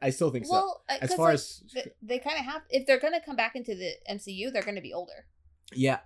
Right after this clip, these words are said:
Speaker 1: I, I'm guessing probably, uh, unknowns. That would be my guess. 'Cause they're, they're
Speaker 2: Well, the
Speaker 1: doing a
Speaker 2: Young
Speaker 1: lot of
Speaker 2: Avengers seems to be a mix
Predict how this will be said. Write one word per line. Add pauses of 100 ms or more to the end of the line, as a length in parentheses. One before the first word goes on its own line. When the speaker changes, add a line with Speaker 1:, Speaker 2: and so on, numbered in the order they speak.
Speaker 1:
I, (680)
I'm
guessing
probably,
uh,
unknowns. (720)
That
would
be
my
guess. (400)
'Cause
they're, (120)
they're
Speaker 2:
Well,
the
Speaker 1:
doing
a
Speaker 2:
Young
Speaker 1:
lot
of
Speaker 2:
Avengers
seems
to
be
a
mix